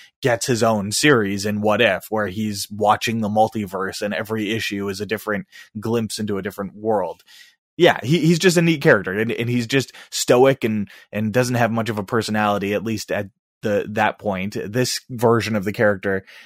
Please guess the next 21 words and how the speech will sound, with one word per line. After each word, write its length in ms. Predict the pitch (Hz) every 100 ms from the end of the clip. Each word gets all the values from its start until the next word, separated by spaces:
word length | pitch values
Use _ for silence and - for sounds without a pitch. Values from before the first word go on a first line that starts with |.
| - _ _ _ _ _
uh, 380 | 87 87 87 78
by 220 | 98 110
the 160 | 107 113
end 120 | 113
of 80 | 107
the 60 | 107
series 580 | - 95 92 92 90 - -
is 280 | 101 92 -
a 160 | 107
lot 340 | 95 101 107 101
more 240 | 104 95
expressive 640 | 98 - - 190 - 95 92
and 120 | 98
animated 640 | 104 98 98 101 - 107 104
<laughs> 0 |
than 400 | 120 110 98 95
the 300 | 87 113 113
one 180 | 110
in 60 | 104
the 100 | 104
comics 560 | 107 101 95 92 -